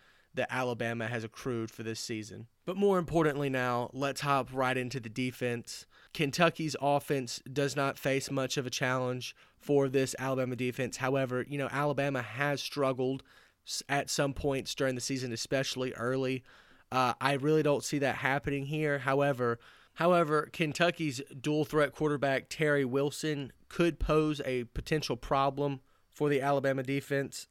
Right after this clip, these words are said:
Alabama's defense has tended to struggle against dual threat quarterbacks, as we've talked about many times during the season, and I think that Terry Wilson is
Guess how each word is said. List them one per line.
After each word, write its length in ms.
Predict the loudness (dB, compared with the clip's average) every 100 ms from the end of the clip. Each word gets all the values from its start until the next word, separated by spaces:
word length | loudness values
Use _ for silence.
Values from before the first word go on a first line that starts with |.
| -6
Alabama's 520 | 2 4 4 2 2 0
defense 420 | 0 2 0 0
has 180 | -2 -2
tended 320 | -2 -2 -2
to 140 | -4
struggle 580 | -4 0 0 2 2 2
against 400 | -2 -2 -4 -2
dual 180 | -2 0
threat 240 | 0 -2
quarterbacks, 500 | 0 0 2 0 0
as 140 | -6 -4
we've 140 | -4
talked 300 | 0 -2 0
about 180 | -2 -2
many 220 | -2 -4
times 320 | -4 -4 -2
during 200 | -2 -2
the 60 | -4
season, 400 | -4 -4 -4 -6
and 160 | -4
I 140 | -2 -4
think 320 | -4 -4 -2
that 200 | -6 -6 -12 -20 _
Terry 300 | 2 4 4
Wilson 520 | 4 2 0 -2 -4 -6 -2
is 380 | 0 0 -6